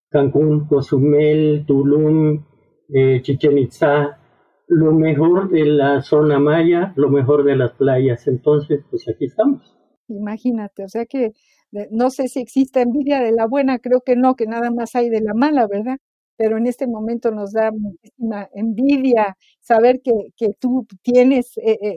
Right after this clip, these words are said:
Speaker 2: estás en ese maravilloso lugar, mi querido Víctor.
Speaker 1: Pues culturalmente también ha crecido mucho porque Cozumel,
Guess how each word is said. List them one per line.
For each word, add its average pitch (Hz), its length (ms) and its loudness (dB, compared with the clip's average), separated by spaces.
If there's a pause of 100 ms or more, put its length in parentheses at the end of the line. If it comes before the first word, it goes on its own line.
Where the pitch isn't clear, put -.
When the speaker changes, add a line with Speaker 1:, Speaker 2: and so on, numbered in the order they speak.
(100)
Speaker 2:
estás 269 340 0
en 240 180 -2
ese 233 380 -2
maravilloso 202 680 -4
lugar, 196 360 -6
mi 208 120 -12
querido 185 480 -10
Víctor. 170 360 -16 (260)
Speaker 1:
Pues 147 240 0
culturalmente 175 1040 2
también 160 400 2
ha 156 100 0
crecido 147 540 2
mucho 147 400 0
porque 131 440 0
Cozumel, 165 760 2